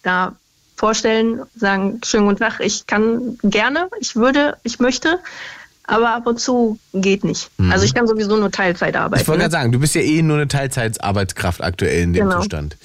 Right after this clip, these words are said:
Speaker 1: Ja.
Speaker 2: Ist, gibt es denn eine Hoffnung darauf, dass sich das löst, ändert, dass es behandelbar wird? Äh, wie, wie, wie sieht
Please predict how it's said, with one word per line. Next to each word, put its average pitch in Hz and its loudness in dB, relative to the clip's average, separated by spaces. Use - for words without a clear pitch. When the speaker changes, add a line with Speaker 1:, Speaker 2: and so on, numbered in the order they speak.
Speaker 1:
Ja. 202 2
Speaker 2:
Ist, - 0
gibt 170 0
es 190 -2
denn 208 2
eine 170 2
Hoffnung 190 0
darauf, 160 0
dass 156 -2
sich 151 -2
das 143 0
löst, 131 0
ändert, 190 -2
dass 139 0
es 131 0
behandelbar 175 0
wird? 175 -2
Äh, 131 0
wie, 131 0
wie, 131 0
wie 127 2
sieht 127 0